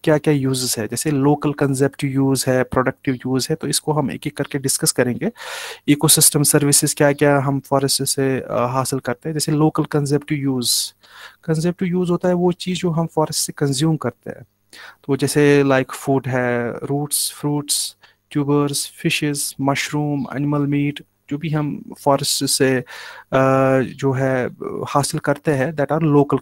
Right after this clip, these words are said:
consumptive use। Fodder for cattle, जानवरों के लिए जो घास वगैरह है, अ,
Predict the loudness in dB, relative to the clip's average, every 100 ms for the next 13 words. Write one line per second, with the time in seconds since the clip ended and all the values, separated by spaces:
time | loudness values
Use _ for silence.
0 | -2 -4 -6 -4 -4 -4 -6 -8 -12 -20
1 | -20 -4 4 4 4 2 0 2 -2 0
2 | -4 0 0 0 -4 -4 -4 -2 -2 -2
3 | 0 0 0 -2 -2 -2 -2 -2 -2 -2